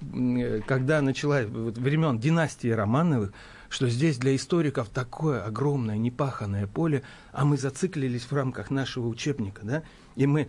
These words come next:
от египетских пирамид до греческого Акрополя, и все, за пределами ничего не видим. Послушайте, вот,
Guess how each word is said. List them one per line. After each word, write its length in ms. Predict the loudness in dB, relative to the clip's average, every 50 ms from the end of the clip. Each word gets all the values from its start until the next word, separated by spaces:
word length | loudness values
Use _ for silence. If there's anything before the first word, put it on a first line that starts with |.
| -4 -8
от 160 | -6 -4 -2 -2
египетских 680 | 0 0 0 0 -2 -2 -2 -4 -6 -4 -8 -8 -6
пирамид 500 | -2 -2 0 0 2 2 0 0 0 0
до 100 | 0 0
греческого 640 | 2 2 2 0 0 -2 -6 -6 -4 -2 0 0 0
Акрополя, 480 | -2 -2 -2 -2 -2 -4 -4 -4 -4
и 40 | -4
все, 300 | -4 -4 -2 -2 -2 -2
за 100 | -2 -4
пределами 540 | -4 -4 -4 -2 -2 -2 -2 -2 -2 0 0
ничего 300 | 0 -2 -2 0 2 2
не 100 | 2 2
видим. 320 | 0 -2 -4 -6 -10 -12 -12 -16 -20 -20 -20 -20 -16 -6 -2
Послушайте, 540 | -2 0 2 0 0 0 -2 -4 -4 -6 -10 -10 -20 -20 -18 -8 -4
вот, 180 | -4 -4 -4